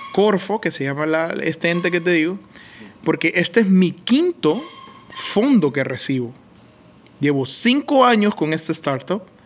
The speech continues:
llevo cinco años recibiendo un fondo diferente, o sea, un,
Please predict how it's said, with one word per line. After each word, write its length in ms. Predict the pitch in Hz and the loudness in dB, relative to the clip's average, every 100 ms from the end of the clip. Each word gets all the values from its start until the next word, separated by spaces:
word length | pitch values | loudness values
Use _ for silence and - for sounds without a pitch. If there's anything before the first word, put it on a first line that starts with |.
| _ - - - 139 | _ -20 -20 -14 -2
llevo 300 | 143 139 - | 0 0 -4
cinco 520 | - - 226 240 190 | -4 0 2 2 2
años 200 | 196 202 | 2 2
recibiendo 400 | 175 143 147 151 | 2 0 -2 -2
un 80 | 143 | -4
fondo 340 | 185 190 185 170 | -2 0 0 0
diferente, 440 | 135 139 156 165 | -2 -2 -4 -2
o 40 | |
sea, 200 | 143 135 - | -2 -2 -4
un, 200 | 160 | -6